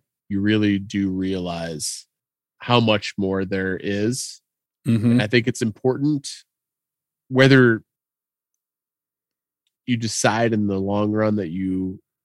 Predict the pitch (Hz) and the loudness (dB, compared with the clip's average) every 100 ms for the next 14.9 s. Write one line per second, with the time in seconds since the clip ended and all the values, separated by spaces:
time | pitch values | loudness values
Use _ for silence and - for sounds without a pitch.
0 | _ - 120 127 127 127 127 127 135 135 | _ -4 2 4 4 2 0 0 0 0
1 | 135 - 101 101 101 123 143 _ _ _ | -2 -4 -4 -2 0 0 -2 _ _ _
2 | _ _ _ - 120 120 - - 175 196 | _ _ _ 0 2 2 0 -4 2 4
3 | 196 175 160 _ _ _ _ _ 113 110 | 4 0 -2 _ _ _ _ _ 0 2
4 | 110 104 104 92 - - 110 107 104 98 | 2 0 -2 -2 -8 -10 -4 -2 -2 -2
5 | 95 95 101 - 127 139 123 104 82 76 | -6 -8 -8 -2 4 4 4 -2 -4 -8
6 | 98 _ _ _ _ _ _ _ _ _ | -14 _ _ _ _ _ _ _ _ _
7 | - - 170 151 135 117 - 98 85 - | -8 -2 4 4 6 4 0 -8 -12 -14
8 | - - - _ _ _ _ _ _ _ | -18 -20 -20 _ _ _ _ _ _ _
9 | _ _ _ _ _ - - 131 127 139 | _ _ _ _ _ -8 0 2 4 4
10 | 156 147 147 147 156 175 165 139 120 - | 4 4 4 4 6 6 6 6 4 2
11 | 135 131 127 120 120 110 107 107 113 - | 2 2 2 2 2 2 2 0 -4 -12
12 | _ - 147 135 127 107 107 107 117 123 | _ -2 0 2 0 -2 -2 -2 -2 -4
13 | - _ _ _ _ _ _ _ _ _ | -14 _ _ _ _ _ _ _ _ _
14 | - - _ _ _ 143 139 135 147 | -20 -20 _ _ _ 4 6 6 4